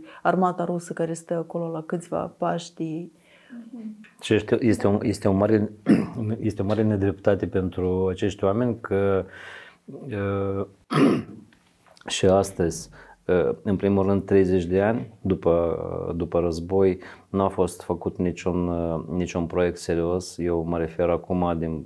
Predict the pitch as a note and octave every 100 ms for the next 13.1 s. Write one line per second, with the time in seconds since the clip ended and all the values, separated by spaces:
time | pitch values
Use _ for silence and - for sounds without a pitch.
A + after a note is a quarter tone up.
0 | B1+ E2 E2+ D#2+ F2 D#2+ - - E2 D#2+
1 | D#2+ E2 E2 D#2+ D2 - D2 - - F2
2 | F2 D#2 F#2+ - - D#2 - D#2+ D#2 D#2
3 | D#2 D2+ D#2+ D#2+ - D#2+ D#2 D#2 D2+ -
4 | - - E2 - E2+ E2 D#2+ D#2+ D#2+ E2
5 | E2 G2 F#2+ - - - _ _ G2+ F2
6 | - - F2 F2 E2+ E2+ E2 D#2+ D#2+ D2
7 | F2+ C#2+ - - F2+ F2+ F#2+ F#2+ F2+ -
8 | G2 F#2 E2 C#2+ - A2 A2+ G#2 F#2 F#2
9 | - F#2 F#2 F#2 F#2 F2 F2+ F#2+ F#2+ F#2
10 | F2+ F2 F#2+ F#2+ E2+ D#2+ D2+ - - -
11 | - G2 F2 F#2 F2 F2+ F#2+ F2+ - F#2
12 | F#2 E2+ E2+ E2 F2 E2 - - F2 F2+
13 | F2